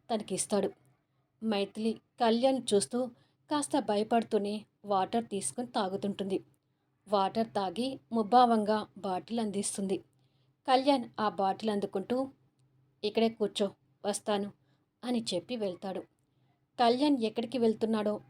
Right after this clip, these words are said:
అర్థం కానట్టుగా చూస్తూ, ఇప్పుడు కూడా బాబుని చూడలేకపోతున్నానా అని బాధగా ఆలోచిస్తూ ఉండగానే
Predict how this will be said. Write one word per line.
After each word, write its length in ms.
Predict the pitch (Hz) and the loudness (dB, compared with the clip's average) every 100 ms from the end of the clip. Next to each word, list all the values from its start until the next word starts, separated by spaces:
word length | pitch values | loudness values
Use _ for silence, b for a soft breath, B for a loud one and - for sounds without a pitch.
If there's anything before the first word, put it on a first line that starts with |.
| - | -4
అర్థం 340 | 190 165 240 | -4 -2 -6
కానట్టుగా 500 | 233 208 190 214 202 - | -2 -2 -2 -2 -4 -4
చూస్తూ, 380 | 190 - 226 240 - _ _ _ _ _ - | -6 -2 0 0 -6 _ _ _ _ _ -8
ఇప్పుడు 300 | 220 - 233 | -8 -4 -4
కూడా 380 | 226 220 220 214 202 _ - | -2 -2 -2 -4 -10 _ -6
బాబుని 480 | 202 196 196 240 233 220 | -2 0 2 0 2 0
చూడలేకపోతున్నానా 1040 | 202 220 226 233 208 208 208 202 196 233 - _ _ _ _ | 2 2 0 0 0 0 -2 -4 -4 -6 -10 _ _ _ _
అని 160 | 240 254 | -2 -2
బాధగా 600 | 240 190 180 202 226 - - | 0 -2 0 0 0 0 -4
ఆలోచిస్తూ 600 | 202 190 220 254 240 247 | -6 -4 -4 -2 -2 -2
ఉండగానే 480 | 202 185 190 196 | -4 -4 -2 0